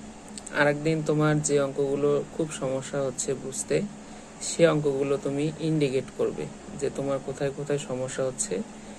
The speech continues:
এবং কোথায় কোথায় ভুল হচ্ছে। তারপর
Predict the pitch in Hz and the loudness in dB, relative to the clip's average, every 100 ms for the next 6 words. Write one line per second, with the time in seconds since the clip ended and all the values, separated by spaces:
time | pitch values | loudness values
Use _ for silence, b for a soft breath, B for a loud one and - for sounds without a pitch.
0 | B B - 143 147 139 156 - - - | B B -2 4 4 4 2 -6 -16 -12
1 | - 143 147 139 139 147 139 - 139 131 | -4 0 2 2 2 0 0 0 0 0
2 | 123 - - - - - - - - - | -2 -4 -4 -12 -14 -14 -14 -14 -16 -16
3 | - - - - - - - - 160 165 | -16 -16 -18 -18 -18 -16 2 8 8 10
4 | 175 190 | 10 10